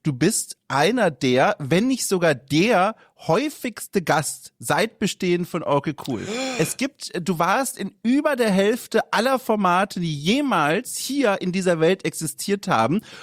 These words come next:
Und das bringt mich, äh, zu der glückseligen Frage in deine Richtung. Und vielleicht ist es jetzt unangenehm für dich, wenn dir nichts einfällt, aber ich frag trotzdem, ist dir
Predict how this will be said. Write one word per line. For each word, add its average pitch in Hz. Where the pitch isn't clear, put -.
Und 170
das 254
bringt 180
mich, -
äh, 131
zu -
der 180
glückseligen 208
Frage 185
in 165
deine 160
Richtung. 151
Und 151
vielleicht 160
ist 180
es 165
jetzt 165
unangenehm 185
für 165
dich, 175
wenn 170
dir 165
nichts 147
einfällt, 175
aber 135
ich 143
frag 151
trotzdem, 170
ist -
dir 247